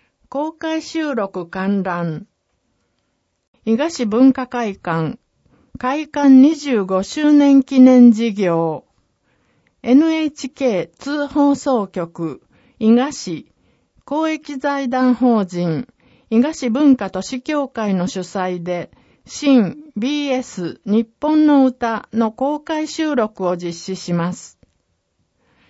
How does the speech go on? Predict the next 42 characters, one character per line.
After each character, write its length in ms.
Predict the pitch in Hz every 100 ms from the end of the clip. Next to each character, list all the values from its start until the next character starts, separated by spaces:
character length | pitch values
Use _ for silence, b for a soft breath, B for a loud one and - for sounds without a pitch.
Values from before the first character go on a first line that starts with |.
| _ -
こ 80 | 269
の 140 | 311
番 260 | 311 311 294
組 280 | 285 269 254
で 160 | 254
は、 240 | 196 170 170 _
時 220 | - 220 226
代 320 | 294 311 302
を 120 | 285
超 200 | 277 262
え 100 | 254
て 320 | - 226 226 -
愛 240 | 214 294
さ 180 | - 302
れ 140 | 262
て 180 | 240 202 180
い 40 |
る 140 | 180
日 200 | 185 190 - -
本 300 | 302 294 269
の 240 | 254 247 -
名 280 | 233 294
曲 280 | 269 285 285
の 140 | 269 262
数 300 | 285 277 269
々 340 | 226 180 180
を 200 | 165 151 b b b b
ゲ 140 | 214 247
ス 120 | -
ト 120 | 311
歌 180 | 302 320
手 160 | -
の 180 | 254 175
共 320 | 170 214 214
演 300 | 208 202 196
で 200 | 190 185 -
お 80 | 185
届 400 | 202 190 185 185
け 40 |
し 160 | - 175
ま 200 | 170 185
す。 260 | - -